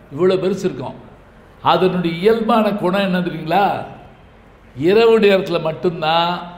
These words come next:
அது உணவு தேடும். இன்னொரு அற்புதமான குணம் என்னன்னு கேட்டீங்கன்னா, அதை இறக்கி விட்ட உடனே மேற்கு நோக்கி தான் உட்காரும்.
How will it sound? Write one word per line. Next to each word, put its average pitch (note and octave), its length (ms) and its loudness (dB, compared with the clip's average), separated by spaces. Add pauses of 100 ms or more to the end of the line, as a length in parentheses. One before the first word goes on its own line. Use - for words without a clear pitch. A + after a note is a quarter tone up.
(420)
அது D#3 240 -4
உணவு F3+ 260 -2
தேடும். C#3+ 340 -4 (1300)
இன்னொரு F#3+ 480 2
அற்புதமான G3+ 760 0
குணம் E3+ 340 -4
என்னன்னு D#3 380 -6
கேட்டீங்கன்னா, C3+ 760 -2 (960)
அதை C#3 360 0 (1500)
இறக்கி G3+ 420 2
விட்ட F3+ 280 0
உடனே D#3+ 480 -2 (680)
மேற்கு G3+ 440 0
நோக்கி F3 320 0
தான் F#3 140 2
உட்காரும். - 440 -2